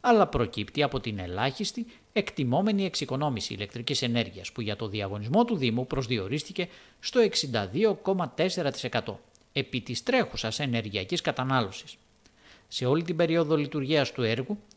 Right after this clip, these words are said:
ο Δήμος θα έχει ταμειακή εξοικονόμηση που υπολογίζεται ότι μπορεί να φτάνει το ένα εκατομμύριο ετησίως,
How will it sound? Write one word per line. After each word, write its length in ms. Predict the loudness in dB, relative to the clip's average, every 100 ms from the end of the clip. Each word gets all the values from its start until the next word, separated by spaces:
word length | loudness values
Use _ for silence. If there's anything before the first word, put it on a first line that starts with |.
| -6
ο 120 | -2
Δήμος 480 | 0 2 2 0 -4
θα 140 | -4 0
έχει 220 | 2 0
ταμειακή 540 | -4 -2 0 0 2
εξοικονόμηση 680 | 0 0 0 0 0 0 -2
που 140 | 0
υπολογίζεται 760 | -2 0 0 2 2 0 0 -6
ότι 120 | -8
μπορεί 240 | -2 -2 0
να 120 | -2
φτάνει 380 | 0 -2 -2 -4 -4
το 140 | 0
ένα 300 | 2 4 2
εκατομμύριο 560 | 0 -2 -2 -2 0 0
ετησίως, 540 | 0 -2 -4 -6 -10